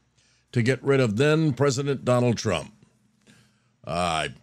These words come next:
doesn't surprise me. I wonder what the new plan is now. Suppose it went something like this.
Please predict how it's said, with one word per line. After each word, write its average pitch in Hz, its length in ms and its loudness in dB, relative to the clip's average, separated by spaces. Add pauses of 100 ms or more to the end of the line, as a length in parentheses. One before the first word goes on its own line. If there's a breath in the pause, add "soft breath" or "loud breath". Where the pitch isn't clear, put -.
(180)
doesn't 80 220 -8
surprise 117 520 -4
me. 135 120 0
I 135 40 0
wonder 127 180 2
what 135 140 0
the 131 100 0
new 156 180 4
plan 98 400 -2
is 90 260 -2
now. 78 460 -4 (1700)
Suppose 147 240 2
it 143 40 2
went 160 140 2
something 151 280 -4
like 151 160 4
this. 160 180 0